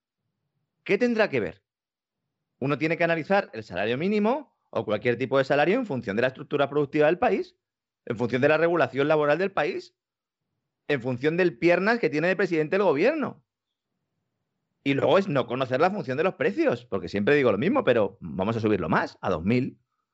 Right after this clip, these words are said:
o a tres mil. Vamos a subirlo a tres mil y así, bueno, pues que todo el mundo se pueda, pueda vivir fenomenal, ¿no? Dirán.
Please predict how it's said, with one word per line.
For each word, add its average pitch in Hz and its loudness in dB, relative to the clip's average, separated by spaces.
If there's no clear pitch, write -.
o 117 2
a 113 0
tres 85 -8
mil. 147 -4
Vamos 98 -4
a - -2
subirlo 120 2
a 127 2
tres 139 2
mil 214 2
y 202 4
así, 135 2
bueno, 160 2
pues 170 -4
que 98 -8
todo 117 2
el 139 0
mundo 180 0
se 113 -2
pueda, 95 0
pueda 117 4
vivir 107 2
fenomenal, 104 0
¿no? 214 -2
Dirán. 180 -2